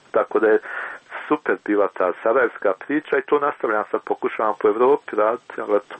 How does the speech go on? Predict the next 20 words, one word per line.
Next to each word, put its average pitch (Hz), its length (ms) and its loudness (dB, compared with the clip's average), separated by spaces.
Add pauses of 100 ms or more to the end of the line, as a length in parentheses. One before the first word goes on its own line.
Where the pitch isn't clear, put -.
malo 90 200 -2 (120)
su - 80 -2 (200)
ograničena 101 600 -2 (540)
materijalna 95 680 0 (100)
sredstva, 135 360 2
ali 117 220 0
uglavnom 107 440 0
gdje 92 120 0
god 107 240 4
putujem, 110 520 0 (380)
ponesem 98 500 0 (120)
tih 85 160 -4
kartona 98 600 0
i 87 40 -4 (100)
svega 98 340 0
toga 110 400 2 (140)
i - 140 0 (180)
tražim 90 440 0
od, 76 120 -2
e, 85 400 0